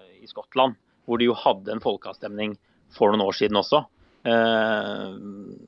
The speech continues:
og, og, ja, altså, så vi får se hva som skjer. Altså, det, det,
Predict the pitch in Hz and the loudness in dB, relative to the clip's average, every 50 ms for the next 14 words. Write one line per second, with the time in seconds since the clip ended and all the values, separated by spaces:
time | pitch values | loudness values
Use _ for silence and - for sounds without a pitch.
0 | - - - - _ _ - - - - - - - - - - - - - - | -20 -20 -20 -20 _ _ -20 -20 -20 -20 -20 -20 -20 -16 -16 -14 -14 -14 -10 -8
1 | 139 135 - 143 139 135 - - 160 151 - 151 143 151 143 127 170 151 170 175 | -8 -4 -2 -2 -2 -2 0 0 -2 0 -2 -2 -4 -4 -2 0 0 2 2 2
2 | - - 156 135 110 104 - 123 - - 107 110 - 131 113 147 143 151 135 139 | 2 2 2 4 2 2 0 -2 0 2 2 2 2 2 0 2 2 0 0 0
3 | 143 139 | -2 -6